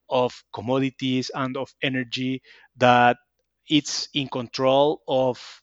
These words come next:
downstream industry. So, so if you, if you f-, see the value chain as energy producing, upstream, midstream, downstream, in that, those three terms can be applied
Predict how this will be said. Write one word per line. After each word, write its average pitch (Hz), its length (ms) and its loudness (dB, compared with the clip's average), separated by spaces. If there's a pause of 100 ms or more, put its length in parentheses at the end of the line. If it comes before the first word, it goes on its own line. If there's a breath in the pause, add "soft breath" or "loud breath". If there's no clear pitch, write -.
(260)
downstream 139 720 4
industry. 117 500 -6
So, 117 300 -4 (340 loud breath)
so - 140 -4
if 123 160 0
you, 147 320 2
if 139 120 -6
you 139 100 -6
f-, - 200 -20 (300)
see - 260 0
the 170 100 4
value 143 340 8
chain 127 420 -2
as 113 320 -4
energy 151 300 0
producing, 131 680 -4 (520 soft breath)
upstream, 143 580 0
midstream, 139 480 -4
downstream, 135 720 2
in 135 300 -4 (160)
that, 156 240 8 (120)
those 170 280 2
three 147 420 0
terms 143 540 0 (280 loud breath)
can 139 220 8
be 135 140 4
applied 135 460 6